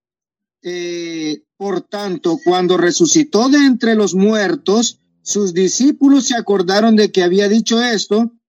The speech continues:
y creyeron al, creyeron la escritura y las palabras que Jesús había hablado". Cabe acotar aquí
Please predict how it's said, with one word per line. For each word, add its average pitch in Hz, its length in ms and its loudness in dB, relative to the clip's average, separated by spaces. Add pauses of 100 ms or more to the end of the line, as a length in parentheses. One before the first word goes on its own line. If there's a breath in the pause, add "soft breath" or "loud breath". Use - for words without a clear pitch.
(120)
y 208 160 -10
creyeron 214 800 -2
al, 202 380 -4 (380)
creyeron 196 540 -4
la 214 140 -2
escritura 190 840 2 (420)
y 175 140 -4
las 175 220 -8
palabras 196 720 -4 (200)
que 185 160 -8
Jesús 165 460 -2
había 165 240 0
hablado". 139 420 -4 (680)
Cabe 233 260 -6
acotar 226 420 0
aquí 175 480 2